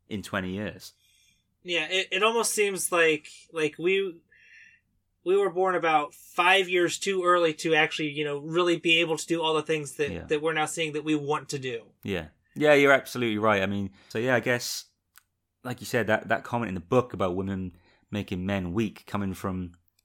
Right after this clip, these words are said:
Speaker 1: the good guys in the book actually is,
Speaker 2: Yeah.
Speaker 1: uh, is disappointing.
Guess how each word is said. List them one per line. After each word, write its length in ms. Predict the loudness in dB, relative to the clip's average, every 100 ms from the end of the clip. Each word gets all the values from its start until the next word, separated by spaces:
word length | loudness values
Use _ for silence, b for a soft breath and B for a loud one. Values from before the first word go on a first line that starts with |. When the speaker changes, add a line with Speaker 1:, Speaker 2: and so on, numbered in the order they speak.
| _ _ _ _ _ -14
Speaker 1:
the 80 | -2
good 180 | -2
guys 320 | 0 -2 -4 -6
in 60 |
the 80 | -8
book 260 | -8 -8 -8
actually 460 | -10 -10 -8 -6
is, 340 | -6 -8 -12 -6
Speaker 2:
Yeah. 500 | 0 0 0 -4 -6
Speaker 1:
uh, 20 |
is 320 | -2 0 -2 -4
disappointing. 840 | -4 -4 -4 -2 -4 -6 -10 -10